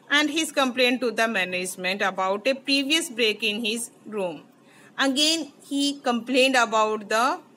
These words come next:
balcony and he was complaining to the management also that he, um, some, one more day, one more person came from the balcony into his room.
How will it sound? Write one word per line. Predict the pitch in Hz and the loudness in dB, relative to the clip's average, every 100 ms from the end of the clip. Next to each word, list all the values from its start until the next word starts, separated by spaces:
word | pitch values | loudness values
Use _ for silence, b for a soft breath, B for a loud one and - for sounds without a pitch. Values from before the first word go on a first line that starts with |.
| - | -14
balcony | 202 214 214 208 262 285 359 - B B B B B - | 0 2 2 0 -2 0 -2 -8 B B B B B -6
and | 247 254 247 | -2 0 0
he | 277 302 | 0 2
was | 277 294 | 2 2
complaining | 294 269 254 254 269 285 | 0 -2 2 0 2 0
to | 285 | 0
the | 247 | 0
management | 269 247 226 226 226 285 277 | 2 2 2 0 2 2 2
also | 214 202 233 226 | 2 0 -4 0
that | 226 233 | 2 0
he, | - 254 262 269 - | -2 -4 -2 -2 -4
um, | 247 233 233 226 - - | -2 0 0 -6 -14 -20
some, | - - 254 233 | -6 -2 -2 0
one | 233 247 | 0 2
more | 247 247 285 | 4 4 4
day, | 285 294 277 277 - | 4 2 2 -2 -10
one | 226 233 | 0 0
more | 233 240 277 | 2 2 2
person | 277 262 254 269 254 | 4 2 2 0 0
came | 240 233 240 | -2 -2 -2
from | 220 196 | -4 -2
the | 202 | -2
balcony | 202 190 185 - 202 214 277 285 B B - | 0 0 -2 -4 -4 -4 -4 -8 B B -12
into | - 208 208 196 | -8 -6 -4 -4
his | 202 196 | -6 -6
room. | 190 180 170 196 | -8 -8 -8 -14